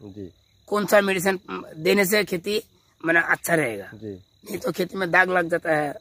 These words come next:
Speaker 1: पहले
Speaker 2: घास
Speaker 1: आपको
Speaker 2: लाल हो
Speaker 1: दवाई,
Speaker 2: जाता है।
Speaker 1: पहले जो आपको दवाई दिया था हमने,
Speaker 2: हाँ।
Speaker 1: तो वो दवाई आप स्प्रे किया, तो उसमें
Speaker 2: हाँ,
Speaker 1: कैसा लाभ
Speaker 2: हाँ,
Speaker 1: मिला था?
Speaker 2: पहले जो दवाई दिया था, वो दवाई तो अच्छा है, अभी तो मेरा घर में है वो दवाई।
Speaker 1: हाँ।
Speaker 2: आपका वो बहुत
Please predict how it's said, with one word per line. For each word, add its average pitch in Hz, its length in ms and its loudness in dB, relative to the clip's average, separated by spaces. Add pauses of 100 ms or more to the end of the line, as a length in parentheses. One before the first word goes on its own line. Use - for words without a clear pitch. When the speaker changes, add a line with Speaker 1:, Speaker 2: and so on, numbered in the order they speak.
(120)
Speaker 1:
पहले 220 440 4
Speaker 2:
घास 247 160 6
Speaker 1:
आपको 233 260 6
Speaker 2:
लाल 185 140 8
हो 190 60 10
Speaker 1:
दवाई, - 160 8
Speaker 2:
जाता 160 200 0
है। 139 280 -8
Speaker 1:
पहले 175 440 -2
जो 202 140 2
आपको 190 300 0
दवाई 165 320 4
दिया 156 260 4
था 120 200 0
हमने, 117 140 -2
Speaker 2:
हाँ। 147 260 2 (480)
Speaker 1:
तो 165 100 0
वो 202 160 4
दवाई 208 280 6
आप 208 180 4
स्प्रे 196 360 -2
किया, 175 220 0
तो 202 200 0
उसमें 233 260 2
Speaker 2:
हाँ, 226 100 -2
Speaker 1:
कैसा 220 220 2
लाभ 185 220 2
Speaker 2:
हाँ, 139 120 2
Speaker 1:
मिला 127 220 2
था? 98 160 -6
Speaker 2:
पहले 190 480 0
जो 220 220 0
दवाई 208 300 6
दिया 214 140 4
था, 214 120 2
वो 208 200 0
दवाई 208 220 6
तो 214 120 -4
अच्छा 233 320 -2
है, 190 200 4
अभी 196 140 -2
तो 226 120 -2
मेरा 202 220 4
घर 170 180 0
में 185 120 2
है 190 300 4
वो 170 100 2
दवाई। 131 440 -6
Speaker 1:
हाँ। 113 320 -6
Speaker 2:
आपका 131 220 -6
वो 185 200 0
बहुत 214 260 6